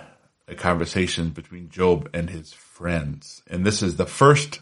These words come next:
of the conversations, the first round. So we are being introduced to each one, excuse me, each one of the, we are being introduced to each one of the friends.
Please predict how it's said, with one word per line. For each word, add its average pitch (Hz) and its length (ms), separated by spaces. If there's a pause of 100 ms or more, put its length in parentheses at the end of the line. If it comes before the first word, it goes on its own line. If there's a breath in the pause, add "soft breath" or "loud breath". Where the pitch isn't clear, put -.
(100)
of 90 120
the 90 80
conversations, 92 880 (300 soft breath)
the - 40
first 151 300
round. 131 580 (760)
So - 160
we 113 160
are 110 100
being 113 280
introduced 135 460
to 127 60
each 123 240
one, - 140 (760)
excuse 147 360
me, 95 240
each 123 180
one 120 180
of 113 60
the, 104 120
we 104 200
are 101 60
being 107 260
introduced 123 440
to - 60
each 120 160
one 117 140
of 101 60
the 92 40
friends. 123 460